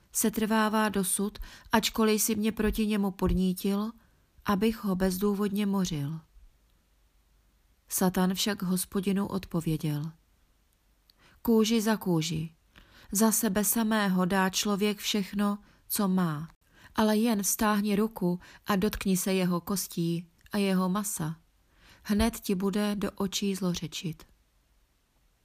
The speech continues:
Hospodin na to Satanovi odvětil: „Nuže, měj si ho v moci,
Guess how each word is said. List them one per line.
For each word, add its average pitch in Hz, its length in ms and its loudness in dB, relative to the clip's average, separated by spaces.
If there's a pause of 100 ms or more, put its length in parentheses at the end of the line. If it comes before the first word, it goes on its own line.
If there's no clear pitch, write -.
(180)
Hospodin 180 640 2
na 185 120 2
to 185 200 0
Satanovi 180 640 0
odvětil: 170 720 -2 (840)
„Nuže, 185 460 0 (480)
měj 226 300 2
si 226 180 0
ho 226 120 2
v 208 60 -6
moci, 190 460 -4